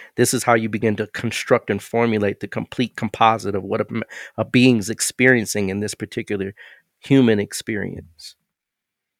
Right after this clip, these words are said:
When I say human in quotes, it's in quotes, 'cause we are not human. We're divine beings having a human experience. So,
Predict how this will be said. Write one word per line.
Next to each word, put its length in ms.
When 100
I 40
say 180
human 400
in 100
quotes, 460
it's 220
in 100
quotes, 480
'cause 140
we 160
are 80
not 280
human. 420
We're 160
divine 520
beings 520
having 680
a 80
human 380
experience. 920
So, 420